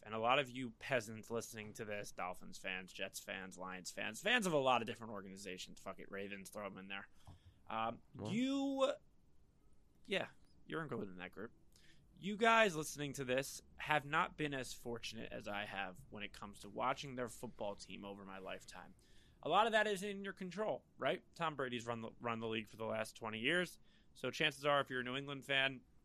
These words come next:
Speaker 1: sick. But the reason I say this is because I have been so spoiled. Four N F C championships, one Super Bowl appearance as a kid, just consistently in the mix and a good football team throughout my years. Obviously, you have a few hiccups every year.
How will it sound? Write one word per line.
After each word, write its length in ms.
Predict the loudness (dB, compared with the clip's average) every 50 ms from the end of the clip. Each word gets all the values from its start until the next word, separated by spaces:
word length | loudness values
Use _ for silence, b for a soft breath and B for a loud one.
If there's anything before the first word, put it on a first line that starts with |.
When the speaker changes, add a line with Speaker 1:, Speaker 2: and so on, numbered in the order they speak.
| _ _ _ _ -20 -20 -20 _ -20 -20 -20 -20 -20 -16
Speaker 1:
sick. 180 | -14 -12 -12 -14 -16 -20 -20 -20 -20 -20 -20 -20 -20 -20 -20 -20 _ _
But 280 | 8 8 8 8 6 2 -6 _ -20 -12 -10
the 80 | -6 -4
reason 340 | -2 -2 -2 -2 -4 -6 -6
I 40 | -8
say 260 | -8 -8 -6 -6 -6
this 340 | -6 -8 -10 -10 -12 -14 -16 -18 -20 -20 -20 -20 -20 -20 -20 -20 -20 -16 -14
is 100 | -12 -12
because 600 | -10 -12 -10 -4 0 2 2 2 2 0 -6 -12 -16 -18 -2 2
I 180 | 6 6 8
have 160 | 8 6 4 0
been 160 | -4 -6 -6 -6
so 240 | -4 -4 -4 -4
spoiled. 640 | -4 -4 -6 -6 -2 0 2 2 2 2 0 -4 -8 -12 -16 _ _ _ -20 -20 -20 -20 -20
Four 320 | -12 -6 -2 0 2 4 4
N 80 | 4
F 80 | 2 0
C 160 | -2 -6 -8
championships, 800 | -4 0 2 2 2 0 -2 -4 -6 -4 -4 -4 -4 -4 -4 -6
one 180 | -6 -6 -4
Super 240 | -4 -6 -6 -6 -4
Bowl 200 | -2 -2 -2 -2
appearance 440 | -4 -4 -6 -6 -6 -6 -8 -10 -12
as 140 | -12 -12 -12
a 60 | -14
kid, 420 | -12 -4 0 2 4 4 4 2 0
just 220 | -6 -12 -14 -16 -20 _ _ -20 -20 -20 -12 -8
consistently 880 | -6 -6 -4 -4 -4 -6 -6 -6 -6 -6 -2 0 2 2 2 2 0 -2
in 180 | -2 -2 -2 -2
the 60 | -4
mix 380 | -4 -4 -6 -6 -8 -8 -8
and 80 | -8 -8
a 40 | -8
good 280 | -6 -4 -4 -4 -4
football 400 | -2 -4 -4 -2 0 0 0 0
team 300 | -2 -4 -8 -8 -8 -8 -8
throughout 320 | -6 -6 -4 -4 -4 -4
my 80 | -6 -6
years. 340 | -6 -6 -6 -8 -6 -4 0
Obviously, 460 | 2 2 2 2 0 -2 -2 -2 -2
you 60 | -2
have 60 | -2 -4
a 20 |
few 300 | -8 -16 -14 -10 -8 -6
hiccups 400 | -4 -4 -2 -2 -2 -4 -2 -4
every 220 | -6 -6 -6 -6 -6
year. 180 | -6 -6 -8